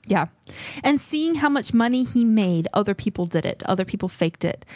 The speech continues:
um, until there was a whole rash of fakes. And, and I think we, we got to a level of population where a lot of people had never, ever met anyone who had, who had seen a real mermaid.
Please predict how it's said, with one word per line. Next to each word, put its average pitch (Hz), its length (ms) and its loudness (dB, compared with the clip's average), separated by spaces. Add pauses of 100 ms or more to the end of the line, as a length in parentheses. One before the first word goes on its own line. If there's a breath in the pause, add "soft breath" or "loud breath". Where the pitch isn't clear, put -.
(380 loud breath)
um, 180 340 2
until 202 340 0
there 190 120 2
was 185 160 0
a 190 60 2
whole 196 260 -2
rash 180 320 0
of 190 60 -4
fakes. - 400 -4
And, 175 440 2
and 175 300 0 (260)
I 202 60 0
think - 320 -2 (100)
we, 202 380 0
we 190 80 -2
got 202 300 -2
to - 160 0
a 185 160 0
level 190 380 0
of 185 120 -4
population 185 600 0
where 185 100 2
a 185 80 0
lot 175 160 0
of 196 60 -6
people 208 260 -2
had 220 160 2
never, 269 260 2
ever 254 240 0
met 220 220 2
anyone 180 380 2
who 196 180 0
had, 170 280 0
who - 180 2
had 175 120 0
seen 190 220 -2
a - 20 0
real 190 180 0
mermaid. 180 460 0